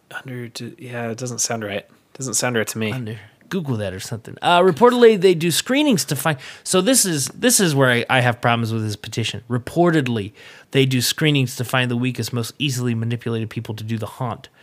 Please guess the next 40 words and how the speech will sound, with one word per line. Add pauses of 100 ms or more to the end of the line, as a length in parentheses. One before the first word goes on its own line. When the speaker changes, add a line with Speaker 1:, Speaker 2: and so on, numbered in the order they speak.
(560)
Speaker 2:
Uh,
it
sounds
like
what
they're
doing
is
they're
clearing
people
who
are
not (420)
physically
capable
of
doing
these
things,
right?
Like
the
drug
test,
the
Speaker 1:
Yeah. (260)
Speaker 2:
the
doctor's
note,
the,
that
they
have
health
insurance.
They're,
Speaker 1:
Yeah.
Speaker 2:
they're
actually